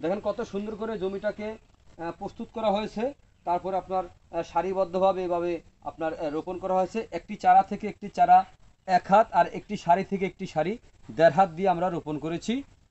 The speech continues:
এখানে কিছু জৈব সার দিয়েছি আর লেগে ঢ্যাপ সার দিয়েছি। এ দিয়ে তারপর আমরা জমিটাকে প্রস্তুত করে তারপরে এই ঘাসটা রোপণ করেছি। তো এই জমিটা থেকে আর ওই, এই যে ঘাসটা দেখতে পারতেছেন,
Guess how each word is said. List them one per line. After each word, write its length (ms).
এখানে 280
কিছু 300
জৈব 320
সার 220
দিয়েছি 360
আর 200
লেগে 180
ঢ্যাপ 300
সার 160
দিয়েছি। 320
এ 200
দিয়ে 260
তারপর 340
আমরা 300
জমিটাকে 420
প্রস্তুত 420
করে 160
তারপরে 320
এই 100
ঘাসটা 320
রোপণ 300
করেছি। 320
তো 140
এই 200
জমিটা 400
থেকে 280
আর 160
ওই, 100
এই 140
যে 120
ঘাসটা 340
দেখতে 280
পারতেছেন, 400